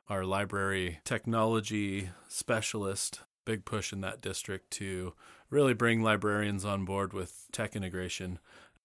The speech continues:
got to also be a part of some of that club work and was so excited at what she saw that we actually had her trained this last spring, and sh-, and she'll,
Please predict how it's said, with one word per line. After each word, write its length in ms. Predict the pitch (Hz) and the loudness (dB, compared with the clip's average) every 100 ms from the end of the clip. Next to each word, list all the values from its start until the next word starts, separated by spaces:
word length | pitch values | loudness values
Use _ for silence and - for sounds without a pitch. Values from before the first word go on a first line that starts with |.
| _ - | _ 0
got 160 | 113 | 0
to 80 | 110 | 0
also 340 | 95 110 113 | -2 0 0
be 120 | 110 113 | 0 -2
a 80 | |
part 240 | 104 110 110 | -2 -2 -2
of 100 | 110 | -4
some 160 | 120 | -4
of 140 | 110 107 | -4 -2
that 220 | 110 - | -2 -4
club 320 | - 110 107 | -2 -2 0
work 320 | 117 123 - - - | -2 -4 -6 -14 -12
and 420 | 101 95 90 87 | -6 -4 -4 -4
was 140 | 95 92 | -4 -2
so 200 | 117 117 | 0 0
excited 380 | - 107 98 92 | -2 -4 -2 -4
at 120 | - | -4
what 160 | - | -6
she 180 | - 135 | -6 -4
saw 380 | 127 101 95 92 - - - _ | -2 -2 -2 -2 -8 -20 -20 _
that 100 | - | -4
we 80 | 104 | 0
actually 320 | 95 - 92 | 0 0 -2
had 160 | 92 90 | -2 -2
her 120 | 92 | -4
trained 360 | - 101 95 90 | -4 -4 -2 -4
this 240 | 85 - | -4 -4
last 220 | 95 85 | -4 -6
spring, 340 | - 104 98 90 | -6 -6 -4 -4
and 140 | 87 | -4
sh-, 140 | - - | -6 -6
and 200 | 92 90 | -6 -6
she'll, 400 | - 95 95 | -4 -4 -4